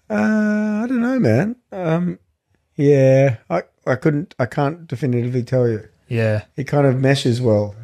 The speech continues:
Speaker 2: And also Walken at this point, he wasn't in that second era of his career yet, where he's kind of the quirky
Speaker 1: Yeah, yeah. This is probably the start of that. That's the thing
Speaker 2: Yeah.
Speaker 1: in this movie was that it was the birth of Samuel Jackson, really.
Speaker 2: Yeah.
Speaker 1: It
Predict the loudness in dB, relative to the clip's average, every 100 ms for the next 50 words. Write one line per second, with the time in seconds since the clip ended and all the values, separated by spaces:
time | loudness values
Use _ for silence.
0 | -2 2 4 4 4 2 2 2 0 -2
1 | -6 -4 -2 -2 -4 _ _ -4 0 0
2 | 0 -2 -4 -4 -4 -2 -4 -6 -10 _
3 | _ -8 -2 0 0 0 -4 -8 -8 -6
4 | -4 -2 -2 -2 -4 -4 -6 -4 -4 -4
5 | -4 -4 -4 -6 -2 0 2 2 0 -6
6 | _ -6 0 2 2 -2 -4 -6 -4 -2
7 | -2 -2 0 2 2 0 -2 -4 -2 0
8 | 0 2 0 -4 -4 -2 -2 -2 -4 -4
9 | -6 -8 _ _ _ -2 0 -2 0 2
10 | 2 2 -2 -4 -8 -4 0 4 2 4
11 | 2 0 -4 -4 -6 -4 0 2 2 0
12 | -4 -10 _ -8